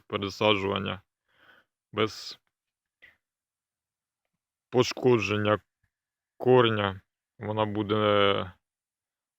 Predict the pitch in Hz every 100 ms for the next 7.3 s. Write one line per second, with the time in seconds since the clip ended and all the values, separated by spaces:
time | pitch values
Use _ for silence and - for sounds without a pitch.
0 | - 110 110 117 110 113 98 107 104 -
1 | 101 98 104 104 101 98 - 101 101 101
2 | 104 98 95 95 95 92 - _ _ 101
3 | 95 101 95 98 95 95 101 101 107 -
4 | 95 - _ _ _ _ _ - 107 101
5 | 107 - 98 98 95 95 _ _ _ _
6 | - 95 98 92 - - 98 98 95 -
7 | 101 104 107